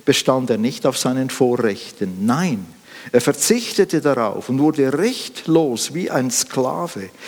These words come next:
Er wurde wie jeder andere Mensch geboren und lebte als Mensch unter uns Menschen. Er erniedrigte sich selbst und war Gott gehorsam bis zum Tod, ja, bis zum schändlichen Tod am Kreuz. Darum hat ihn auch Gott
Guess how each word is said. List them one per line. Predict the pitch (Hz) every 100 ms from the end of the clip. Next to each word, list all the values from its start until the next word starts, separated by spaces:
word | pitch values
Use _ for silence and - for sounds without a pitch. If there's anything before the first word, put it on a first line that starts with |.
| - -
Er | 151
wurde | 185 226 170 151
wie | 165 165
jeder | 180 240 220 202
andere | 165 185 175 151
Mensch | 151 165 -
geboren | 139 120 139 160 147
und | 135 123
lebte | 131 165 214 -
als | 160 156
Mensch | 131 135 151 123
unter | 131 135 120
uns | 123 -
Menschen. | 101 107 113 - - _ _ _ _ - - - -
Er | 120
erniedrigte | 120 123 127 147 160 156 - 139
sich | 131 -
selbst | - 123 117 - -
und | 120 120
war | 120 127 -
Gott | 160 190 - -
gehorsam | 165 143 147 156 139 135 131 -
bis | 190 - -
zum | 165 160 156
Tod, | 147 147 104 - - - -
ja, | 147 180
bis | 190 175
zum | 170 160
schändlichen | - 156 190 196 196 175 160
Tod | 160 165
am | 151 151
Kreuz. | 139 117 98 - - - - - - -
Darum | 131 160 156
hat | 143 139 123
ihn | 113
auch | 107 113 -
Gott | 147